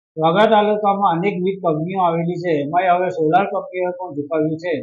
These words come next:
ત્યારે કેટલીય કંપનીઓમાંથી લાખો રૂપિયાના કેબલ ચોરી, સોલાર પ્લેટોની ચોરીના બનાવો અગાઉ બનવા પામ્યા હતા. આવો જ એક કેબલ ચોરીનો બનાવ વિલાયત સોલાર પ્લાન્ટમાં બનવા પામ્યો હતો. આવા ગુનાઓને ઝડપી પાડવા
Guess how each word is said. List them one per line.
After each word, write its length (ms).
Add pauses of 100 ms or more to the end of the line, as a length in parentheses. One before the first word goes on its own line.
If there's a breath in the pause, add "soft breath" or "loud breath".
(380)
ત્યારે 200
કેટલીય 420
કંપનીઓમાંથી 680
લાખો 300
રૂપિયાના 400
કેબલ 400
ચોરી, 420 (440)
સોલાર 380 (160)
પ્લેટોની 500
ચોરીના 420
બનાવો 420 (340)
અગાઉ 320
બનવા 280
પામ્યા 460
હતા. 220 (320)
આવો 280
જ 80
એક 200
કેબલ 260
ચોરીનો 420
બનાવ 320
વિલાયત 320
સોલાર 320
પ્લાન્ટમાં 420
બનવા 340
પામ્યો 360
હતો. 160 (480)
આવા 280
ગુનાઓને 460
ઝડપી 380
પાડવા 400